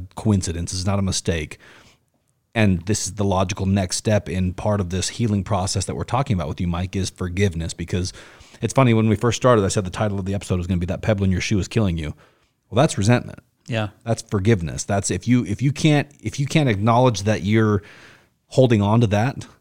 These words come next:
Speaker 1: resentment or that pain or whatever it is, that is slowly gonna kill you.
Speaker 2: Yeah.
Speaker 1: It's gonna, it's gonna agitate you. It's gonna make you, uh, less of a person than you could potentially be. Um, and so, man, I love this. This is, uh, it's powerful stuff. And I think we could spend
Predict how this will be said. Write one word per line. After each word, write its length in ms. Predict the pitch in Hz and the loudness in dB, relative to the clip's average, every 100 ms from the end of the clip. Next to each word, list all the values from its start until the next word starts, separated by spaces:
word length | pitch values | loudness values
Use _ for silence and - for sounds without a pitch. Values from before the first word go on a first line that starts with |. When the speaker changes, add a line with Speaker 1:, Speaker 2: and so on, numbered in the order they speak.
| _ - | _ -6
Speaker 1:
resentment 560 | 101 95 110 92 110 | -2 0 0 0 -2
or 80 | 87 | 0
that 160 | 101 - | -2 -2
pain 280 | 110 107 104 | 0 2 2
or 40 | |
whatever 300 | 95 95 92 | 0 0 -2
it 60 | 90 | -2
is, 260 | 107 117 - - _ _ _ _ | -2 -2 -8 -20 _ _ _ _
that 140 | - 139 | 0 2
is 100 | - | 2
slowly 420 | - 117 127 95 | 2 2 4 2
gonna 180 | 90 85 | 0 -2
kill 240 | - 87 | -2 -4
you. 200 | 76 - - | -4 -10 -10
Speaker 2:
Yeah. 140 | 104 | -6
Speaker 1:
It's 100 | 92 | -4
gonna, 200 | - 92 | 0 0
it's 200 | 87 82 | 0 -2
gonna 140 | - 92 | -4 -4
agitate 520 | 98 117 117 120 120 | -2 0 2 2 2
you. 140 | 101 | 2
It's 120 | 113 - | 0 0
gonna 140 | 95 | 0
make 320 | 90 95 87 | 2 0 0
you, 320 | 90 85 82 - | -2 -2 -4 -8
uh, 800 | - 53 76 76 76 65 65 53 50 | -12 -8 -6 -4 -6 -8 -12 -14 -12
less 320 | 71 113 143 143 | -4 2 4 4
of 60 | |
a 80 | 127 | 2
person 320 | - 113 - | 2 -2 0
than 80 | 98 | 0
you 80 | 90 | 0
could 120 | - | -6
potentially 460 | - - 95 95 82 | -8 -4 -4 -4 -6
be. 260 | 78 78 - - - - - - | -6 -6 -10 -20 -20 -20 -20 -4
Um, 440 | 95 98 90 87 82 | 0 2 2 0 -2
and 100 | 104 | -2
so, 340 | - 95 95 - - | 2 2 0 -8 -10
man, 220 | 120 98 | -6 -4
I 60 | 82 | -2
love 320 | 104 113 82 | 2 2 0
this. 160 | 78 | -6
This 220 | - 104 120 | -6 -2 0
is, 180 | 95 92 | 0 -2
uh, 280 | 85 80 - _ _ _ _ _ _ _ _ _ | -2 -6 -10 _ _ _ _ _ _ _ _ _
it's 80 | 135 | 0
powerful 400 | - 160 147 127 | 6 6 8 6
stuff. 300 | - 147 - | 4 4 4
And 140 | 101 110 | 2 2
I 60 | |
think 200 | 104 110 | 4 4
we 80 | 131 | 4
could 160 | 117 - | 2 0
spend 480 | - 123 120 104 | 2 4 6 4